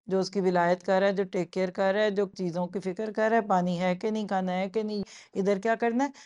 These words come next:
तो खुशकिस्मत है हम सब। और हम तीनों में से किसी एक category में तो आते हैं। दुआ करें अल्लाह हमें तीनों categories में कर दे और हम बेहतरीन तरीके से इन नेमतों का फ़ायदा उठा सकें। जितना ज़्यादा अल्लाह ताला ने आपको मुझे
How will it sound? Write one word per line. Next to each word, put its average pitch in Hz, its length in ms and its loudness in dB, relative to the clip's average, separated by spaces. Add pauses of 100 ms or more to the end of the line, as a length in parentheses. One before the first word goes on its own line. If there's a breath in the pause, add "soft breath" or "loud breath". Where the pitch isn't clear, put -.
(120)
तो 214 60 -2
खुशकिस्मत 190 640 -2
है 220 60 -2
हम 226 100 -6
सब। 226 200 -6 (400)
और 185 120 2
हम 185 160 4
तीनों 185 280 0
में 202 100 -2
से 202 120 -2
किसी 196 260 -2
एक 214 140 0
category 202 400 0
में 214 140 -4
तो 214 100 -2
आते 214 240 -4
हैं। 240 120 -6 (560 soft breath)
दुआ 185 160 4
करें 214 200 0
अल्लाह 226 180 -2
हमें 233 140 -4
तीनों 202 280 -6
categories 196 560 -4
में 196 120 -4
कर 185 180 -2
दे 208 300 -2 (340 loud breath)
और 208 120 0
हम 214 180 0
बेहतरीन 208 640 2
तरीके 196 340 -2
से 214 160 -4
इन 220 80 -4
नेमतों 180 340 -4
का 214 120 -8
फ़ायदा 208 320 0
उठा 247 220 -2
सकें। 240 320 -6 (340)
जितना 233 320 2
ज़्यादा 226 300 4
अल्लाह 214 200 2
ताला 208 320 2
ने 214 140 -2
आपको 202 380 4
मुझे 208 420 2